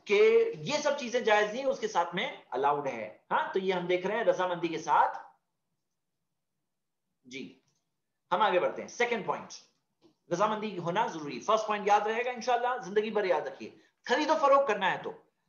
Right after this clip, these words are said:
और जो लोग यहाँ पे ऐसे हैं, अगर कोई, अ, जो जिंदगी में कुछ खरीदने वाले नहीं है, बेचने वाले नहीं है,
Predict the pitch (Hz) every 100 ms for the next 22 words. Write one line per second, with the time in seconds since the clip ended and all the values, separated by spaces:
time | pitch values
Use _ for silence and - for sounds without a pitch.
0 | _ - 190 202 262 277 277 262 247 247
1 | 254 262 202 214 254 226 226 196 196 196
2 | 196 190 - _ _ - 160 220 226 208
3 | 233 247 254 262 - 208 226 226 254 226
4 | 226 226 226 185 185 185 156 135 127